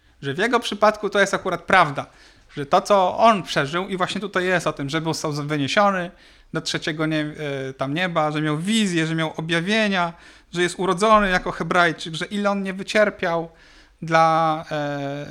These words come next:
dla Ewangelii. Więc, e, mówi: "Skoro na was takie rzeczy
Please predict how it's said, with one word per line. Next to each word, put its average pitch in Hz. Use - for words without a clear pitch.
dla 156
Ewangelii. 160
Więc, 208
e, 196
mówi: 190
"Skoro 254
na 240
was 208
takie 180
rzeczy 170